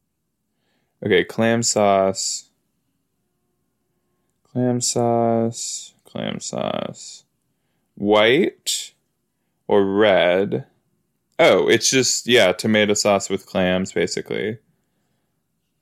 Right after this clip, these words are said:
You know. Why is she mad? Oh. Uh-oh.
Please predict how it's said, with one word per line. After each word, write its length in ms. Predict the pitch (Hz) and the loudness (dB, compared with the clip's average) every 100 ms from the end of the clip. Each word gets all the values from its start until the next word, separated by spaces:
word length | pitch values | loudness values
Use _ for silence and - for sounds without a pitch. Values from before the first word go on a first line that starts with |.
| _ | _
You 120 | 147 | -4
know. 260 | 98 98 123 _ _ _ _ _ _ - | -2 -2 -6 _ _ _ _ _ _ -2
Why 180 | 156 | 2
is 100 | 208 | 2
she 100 | - | 0
mad? 640 | 311 330 359 339 180 87 98 _ _ _ _ _ _ _ _ _ _ _ _ _ _ _ _ _ _ _ _ _ _ _ _ _ _ _ _ _ _ _ _ _ _ _ _ _ _ _ - | 0 2 4 4 2 0 -4 _ _ _ _ _ _ _ _ _ _ _ _ _ _ _ _ _ _ _ _ _ _ _ _ _ _ _ _ _ _ _ _ _ _ _ _ _ _ _ -2
Oh. 180 | 143 180 _ _ _ _ _ _ _ _ _ _ _ _ _ _ _ _ _ _ _ _ _ _ _ _ _ _ _ _ _ _ - | -2 -2 _ _ _ _ _ _ _ _ _ _ _ _ _ _ _ _ _ _ _ _ _ _ _ _ _ _ _ _ _ _ -2
Uh-oh. 920 | 113 82 98 101 98 98 98 98 - | 0 2 4 4 4 4 2 0 -4